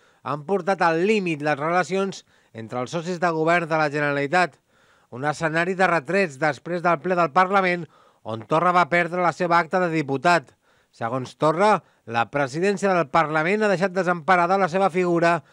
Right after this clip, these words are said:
i ha suposat una deslleialtat que dona per esgotada la legislatura. El portaveu republicà a l'Ajuntament d'Esplugues, Oriol Torres,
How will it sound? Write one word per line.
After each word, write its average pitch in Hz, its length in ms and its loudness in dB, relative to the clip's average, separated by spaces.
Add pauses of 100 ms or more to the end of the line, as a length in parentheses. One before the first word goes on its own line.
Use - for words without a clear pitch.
(260)
i 110 80 -8
ha 117 100 -6
suposat 170 400 -2
una 196 160 2
deslleialtat 175 1040 0
que 165 80 -2
dona 185 240 -2
per 180 160 2
esgotada 170 460 2
la 170 160 4
legislatura. 147 720 0 (480)
El 123 180 -2
portaveu 185 400 2
republicà 185 560 2
a 202 80 4
l'Ajuntament 180 480 -2
d'Esplugues, 165 480 0
Oriol 170 300 2
Torres, 165 420 0